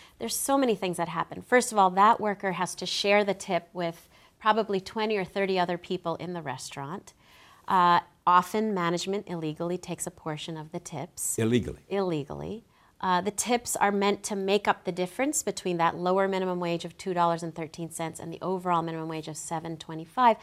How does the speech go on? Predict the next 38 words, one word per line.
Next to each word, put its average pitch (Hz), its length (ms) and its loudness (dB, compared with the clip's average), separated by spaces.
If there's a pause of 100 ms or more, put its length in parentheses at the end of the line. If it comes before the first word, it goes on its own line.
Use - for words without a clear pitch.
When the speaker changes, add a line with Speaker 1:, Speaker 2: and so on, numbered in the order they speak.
(300)
Speaker 1:
But 202 140 -4
the 208 80 -4
U 220 160 0
S 220 120 0
Department 185 440 0
of 175 100 -8
Labor 180 460 -2
reports 175 420 -8
an 175 140 -10 (140)
eighty 220 300 0
percent 185 460 -4
violation 170 680 -2
rate 156 220 -10
with 165 180 -14
regard 160 340 -8
to - 120 -14
employers 160 540 -8
actually 170 360 -6
making 160 280 -6
sure 156 240 -8
that 151 180 -12
tips - 300 -10
make 156 180 -12
up 147 160 -10
that - 240 -16
difference. 185 480 -10 (380)
And 220 180 0
what 262 240 6 (220)
results? 233 640 0 (240)
Seventy 240 420 2
percent 226 360 -4
of 202 120 -8
tipped - 320 -10
workers 190 360 -4
in 180 80 -4
America 170 460 -4
are 175 140 -8
women, 202 520 -6